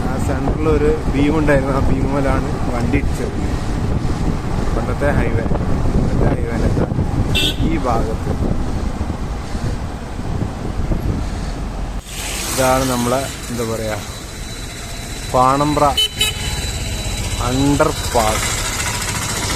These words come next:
വാഹനങ്ങൾ പോകുന്നുണ്ട്, ടാർ ഇട്ടിട്ടുണ്ട്, എല്ലാ വർക്കും കഴിഞ്ഞിട്ടുണ്ട്. ഇവിടെ നിന്നൊരു വർക്കില്ല, ഒക്കെ സെറ്റാണ്.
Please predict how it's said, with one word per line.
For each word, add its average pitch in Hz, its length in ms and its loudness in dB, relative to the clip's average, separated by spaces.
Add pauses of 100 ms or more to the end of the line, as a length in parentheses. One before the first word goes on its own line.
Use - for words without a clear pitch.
(200)
വാഹനങ്ങൾ 135 400 4 (100)
പോകുന്നുണ്ട്, 135 440 4 (240)
ടാർ 123 260 4
ഇട്ടിട്ടുണ്ട്, 127 360 0 (100)
എല്ലാ 131 200 2
വർക്കും 123 300 0
കഴിഞ്ഞിട്ടുണ്ട്. 113 500 -4
ഇവിടെ 110 220 -6
നിന്നൊരു 123 320 -2
വർക്കില്ല, 113 420 -4 (2250)
ഒക്കെ 117 220 -2
സെറ്റാണ്. 110 360 -4